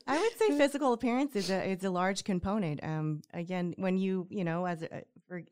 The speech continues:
when you open that door, you want to find that shiniest door, and you open it up and you peek inside, and then you get to know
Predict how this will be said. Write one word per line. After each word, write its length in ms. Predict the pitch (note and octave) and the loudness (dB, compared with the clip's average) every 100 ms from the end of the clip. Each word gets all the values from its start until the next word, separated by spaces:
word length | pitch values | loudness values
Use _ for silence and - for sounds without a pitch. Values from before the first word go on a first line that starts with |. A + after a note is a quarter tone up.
| - - - | -18 -18 -10
when 140 | F3+ F#3+ | -2 0
you 140 | F#3+ | 2
open 300 | G#3 G3+ G#3 | 0 0 0
that 180 | F#3+ E3+ | 0 0
door, 420 | F3+ B3 G3+ F3+ - - - - _ _ _ F#3+ | -2 0 -2 -6 -12 -20 -20 -20 _ _ _ -20
you 160 | F#3+ G#3+ | -4 2
want 220 | G3+ G#3+ | 2 2
to 80 | A3+ | 0
find 260 | G3 F3+ E3+ | 0 2 0
that 80 | |
shiniest 420 | D3+ F3 E3+ E3 - | 0 0 0 0 -2
door, 220 | D#3+ F3 | -4 -2
and 200 | F#3+ E3+ | 0 0
you 80 | E3 | 0
open 340 | F3 E3+ F#3+ | -2 -2 -2
it 140 | G3 F#3+ | 0 0
up 240 | A3+ A#3+ | -2 0
and 240 | G3 F3+ | 0 0
you 80 | F#3+ | -2
peek 260 | F#3+ G#3 G3 | -2 -4 -2
inside, 500 | F#3 - F3 A3 A3+ | -4 -4 -6 -4 -2
and 200 | F#3+ F#3 | 0 0
then 160 | G#3+ | 0
you 100 | A#3+ | 0
get 240 | G3 F#3+ F#3+ | 0 -2 -2
to 80 | F#3+ | 0
know 540 | F3+ F#3+ A#3+ F#3 | 0 2 2 0